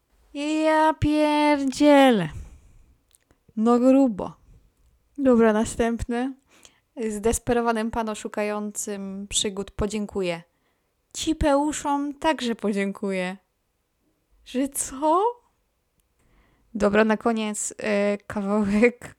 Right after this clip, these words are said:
konwersacji, e, z Tindera. Mm, dziewczyna pisze: "Gdzie opis?" Facet: "Chciałem być tajemniczy".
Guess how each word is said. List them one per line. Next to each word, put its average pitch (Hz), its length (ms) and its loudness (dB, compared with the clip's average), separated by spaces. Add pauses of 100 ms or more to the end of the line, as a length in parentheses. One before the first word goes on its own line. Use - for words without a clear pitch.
(120)
konwersacji, 190 880 -6 (800)
e, 160 480 -12
z - 80 -14
Tindera. 175 520 -4 (1300)
Mm, 190 540 -8
dziewczyna 190 420 -10
pisze: 180 360 -10 (220)
"Gdzie 220 320 0
opis?" 185 440 -6 (760)
Facet: - 380 -8
"Chciałem 262 300 -2
być 226 160 -6
tajemniczy". 185 560 -8